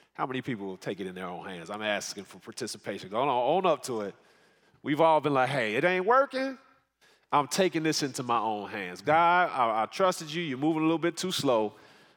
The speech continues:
I've got this now." And what happens is, in those moments where we seek to find our own remedies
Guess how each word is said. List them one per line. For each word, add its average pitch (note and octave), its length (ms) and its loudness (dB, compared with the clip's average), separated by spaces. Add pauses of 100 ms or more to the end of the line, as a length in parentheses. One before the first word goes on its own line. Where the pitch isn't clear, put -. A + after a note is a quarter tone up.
I've G#2+ 200 0
got B2+ 260 2
this G2+ 180 -8
now." E2+ 280 -8 (1400)
And C3+ 60 -6
what C#3 120 2
happens F#3+ 380 2
is, C#3 420 2
in D3+ 180 -6
those C#3+ 240 0
moments C#3 800 -2 (260)
where B2 140 -6
we C#3 140 -2
seek - 320 0
to D#3+ 100 -4
find D3 320 2
our C#3 120 4
own C#3 280 -2
remedies A#2 760 -8